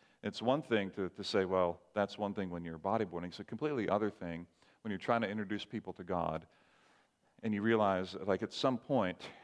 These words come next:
I wasn't even asking the question, "Who or what should get credit for the very platform that I'm standing on?"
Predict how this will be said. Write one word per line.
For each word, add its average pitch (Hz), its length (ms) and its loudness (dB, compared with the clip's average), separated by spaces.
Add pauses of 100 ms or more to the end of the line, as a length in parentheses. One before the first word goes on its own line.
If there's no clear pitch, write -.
(200)
I 101 80 2
wasn't 110 280 2
even 104 180 -2
asking 98 340 0
the 90 60 -10
question, 98 440 -4
"Who 131 120 2
or 117 100 6
what 95 200 2
should 101 140 -10
get 92 200 -2
credit 107 320 0
for 98 100 -4
the 87 60 -8
very 95 160 -2
platform 92 640 -4
that 82 240 -2
I'm 87 140 -10
standing 87 400 -6
on?" 55 80 -16